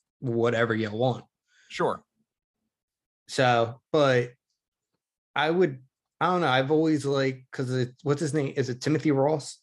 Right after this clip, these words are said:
Speaker 1: or Roth?
Speaker 2: Yeah, I believe.
Speaker 1: Timothy Roth that plays Blonsky. Um, I really liked him in the two thousand eight film. I'm happy that they're kind of bringing him back to keep that continuity.
Speaker 2: Yes, I think that's
Speaker 1: And
Speaker 2: awesome.
Speaker 1: yeah, and I mean,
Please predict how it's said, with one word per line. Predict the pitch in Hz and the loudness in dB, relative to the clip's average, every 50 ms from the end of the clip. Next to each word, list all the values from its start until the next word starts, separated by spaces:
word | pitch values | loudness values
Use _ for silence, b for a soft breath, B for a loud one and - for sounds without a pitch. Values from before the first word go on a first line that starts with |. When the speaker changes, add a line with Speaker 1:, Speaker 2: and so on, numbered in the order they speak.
| _ | _
Speaker 1:
or | - 123 120 117 113 117 127 - _ _ _ _ | 2 4 4 4 2 0 -6 -14 _ _ _ _
Roth? | 135 131 127 131 147 | 0 2 2 2 2
Speaker 2:
Yeah, | 104 98 92 | 0 0 -2
I | 87 | -4
believe. | 90 98 98 95 101 113 _ _ _ - | -4 -6 -8 -8 -8 -10 _ _ _ -4
Speaker 1:
Timothy | - 156 165 175 170 180 156 | -2 0 0 0 0 -2 0
Roth | 135 135 131 127 117 117 - - | 0 2 2 2 2 0 -2 -4
that | 123 117 - | -6 -6 -2
plays | - 120 113 113 110 - _ _ _ _ _ _ | -2 -2 -2 -2 -6 -10 _ _ _ _ _ _
Blonsky. | 127 120 120 123 123 127 - 135 131 135 131 | -4 -2 -2 -2 -2 -4 -2 -2 -2 0 0
Um, | 123 117 113 113 110 107 107 107 - _ _ _ _ _ _ - | 0 -2 -2 -2 -4 -6 -6 -8 -12 _ _ _ _ _ _ -2
I | 143 | 0
really | 143 143 175 185 185 170 | 2 4 6 6 6 6
liked | 151 143 139 143 135 - | 6 4 4 2 0 0
him | 151 151 151 151 | 0 0 0 0
in | 135 127 127 123 123 127 127 | 2 2 2 2 2 0 -2
the | 120 113 | -2 -4
two | 113 - 131 123 | -4 -6 -6 -2
thousand | 127 127 123 117 120 113 | 0 0 0 0 0 -2
eight | 110 117 120 120 | -2 -4 -2 -2
film. | 143 143 135 | -4 -2 -2
I'm | 117 113 113 | -2 -4 -4
happy | 104 120 117 117 120 139 127 | -4 -2 -2 -2 -2 -4 -4
that | 117 120 110 | -2 -4 -2
they're | - 120 113 113 | -2 -4 -4 -4
kind | - - 127 123 | -4 -4 -2 -2
of | 113 107 | -2 -2
bringing | 110 120 120 123 120 113 | -2 -2 -2 -2 -2 -2
him | 113 120 113 110 | -4 -4 -4 -4
back | 104 110 113 113 - - | -6 -6 -8 -10 -12 -14
to | 113 | -18
keep | - - 120 120 - | -10 -10 -10 -8 -6
that | 117 117 - | -8 -6 -4
continuity. | - 117 117 113 - 117 117 117 110 120 117 127 143 139 | -4 -4 -6 -6 -6 -4 -4 -2 -2 -2 -2 -2 -2 -2
Speaker 2:
Yes, | 120 107 87 80 - - - - - - _ _ _ _ _ - | -2 -4 -4 -4 -6 -10 -14 -16 -18 -20 _ _ _ _ _ -8
I | 117 120 | -8 -6
think | 120 135 131 | -6 -4 -2
that's | 135 143 135 127 | 0 0 2 2
Speaker 1:
And | 123 120 117 | 0 0 -2
Speaker 2:
awesome. | 95 92 - - 64 64 73 - - _ _ _ _ _ _ _ _ _ _ _ _ | -2 -4 -4 -6 -10 -12 -16 -20 -20 _ _ _ _ _ _ _ _ _ _ _ _
Speaker 1:
yeah, | - - 160 156 143 127 | 0 2 2 4 4 2
and | 123 123 | 2 2
I | 123 127 | 2 2
mean, | 127 127 131 123 123 123 120 120 117 107 | 2 2 2 2 2 0 0 -2 -4 -6